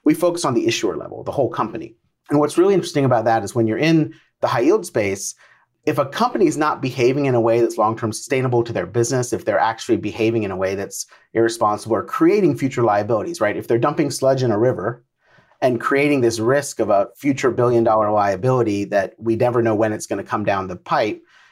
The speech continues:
that's actually existential to their business. And so performing in a way that's, that's responsible, that's sustainable for your business, that actually, you know, respects the risks that fall under the E S G categories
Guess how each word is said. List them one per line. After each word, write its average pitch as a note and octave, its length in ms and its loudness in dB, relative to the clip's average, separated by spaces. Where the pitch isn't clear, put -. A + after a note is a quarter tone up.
that's D#3+ 400 -2
actually C#3+ 440 2
existential A#2 680 -2
to A2 100 -8
their F2 160 -6
business. - 600 -6
And B2 160 2
so C#3 480 2
performing G#3+ 760 2
in D3+ 120 2
a C3+ 80 2
way C3+ 260 2
that's, A#2+ 440 -4
that's - 280 0
responsible, B2 560 0
that's G#2+ 200 -2
sustainable C3 680 0
for A#2 140 -4
your G2 160 -2
business, G2+ 460 -2
that - 180 0
actually, A2 680 0
you A#2 80 0
know, G#2 320 0
respects C3 640 -2
the A#2+ 140 4
risks C3 440 0
that - 140 -4
fall G#2+ 200 0
under A2 120 0
the G#2 200 -2
E G#2 40 2
S G2 100 -2
G G2+ 120 -8
categories G#2+ 760 0